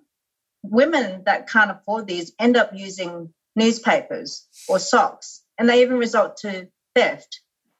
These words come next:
We're in twenty twenty-two. Like, why are we talking about this? Like, women should have the accessibility and affordability of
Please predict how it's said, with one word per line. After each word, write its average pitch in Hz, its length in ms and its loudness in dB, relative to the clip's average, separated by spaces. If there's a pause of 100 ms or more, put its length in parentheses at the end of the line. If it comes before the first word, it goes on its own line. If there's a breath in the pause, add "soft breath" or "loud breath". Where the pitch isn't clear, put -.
(380)
We're 349 160 2
in 427 140 -2
twenty 302 420 -2
twenty-two. 214 880 -2
Like, 190 240 0
why 220 160 6
are 302 120 4
we 269 100 -8
talking 214 500 -8
about 180 400 -2
this? 165 200 -4
Like, 185 140 -2
women 247 240 2
should 214 360 -4
have 196 180 -2
the 170 160 -8
accessibility 180 880 -2
and 160 100 -2
affordability 160 840 -2
of 165 100 -4